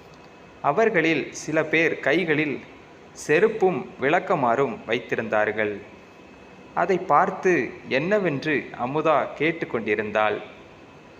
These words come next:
"எங்களை மாதிரி ஒரு திருநங்கை இறந்து போயிட்டாங்க போல, அவங்கள அடக்கம் பண்ணத்தான் எல்லா திருநங்கைகளும்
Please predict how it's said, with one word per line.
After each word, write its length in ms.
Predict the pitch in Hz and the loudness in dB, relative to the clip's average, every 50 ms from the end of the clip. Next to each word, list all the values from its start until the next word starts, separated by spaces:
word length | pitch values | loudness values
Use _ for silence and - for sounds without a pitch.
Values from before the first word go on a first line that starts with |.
| - - - - - - - - | -20 -20 -20 -20 -20 -20 -12 -6
"எங்களை 340 | - 120 127 131 135 156 147 | -4 -2 -2 0 0 0 2
மாதிரி 460 | 139 135 139 160 175 190 208 190 165 | 4 4 4 4 4 2 0 0 0
ஒரு 300 | 143 135 143 139 143 143 - | 2 2 2 2 2 0 -2
திருநங்கை 480 | - 143 165 180 185 180 170 170 156 131 | -2 -2 0 0 0 0 0 0 0 0
இறந்து 260 | 127 135 151 165 175 | 0 0 0 0 -2
போயிட்டாங்க 640 | 165 - 143 135 127 127 - 127 123 123 120 123 | -2 0 0 0 0 0 0 0 0 0 0 -2
போல, 380 | 113 - 120 120 117 113 110 - - - - - - - - - - - - - - | -2 0 0 2 2 2 0 -2 -6 -12 -18 -20 -20 -20 -20 -20 -20 -20 -20 -10 -4
அவங்கள 360 | - 117 123 156 165 156 160 | -4 -2 0 0 0 2 2
அடக்கம் 640 | 160 156 135 120 123 127 165 170 - - 208 185 170 | 4 4 4 4 4 2 0 0 0 -2 0 2 0
பண்ணத்தான் 600 | 165 151 139 135 127 - 139 147 147 123 107 110 | 0 0 0 -2 0 0 0 0 0 0 -4 -4
எல்லா 340 | 104 113 131 156 190 202 190 | -2 0 0 2 2 2 0
திருநங்கைகளும் 840 | 202 - 156 147 143 147 147 143 139 135 135 139 143 143 139 - | 0 0 -2 -2 0 0 0 0 0 2 2 2 0 0 -2 -4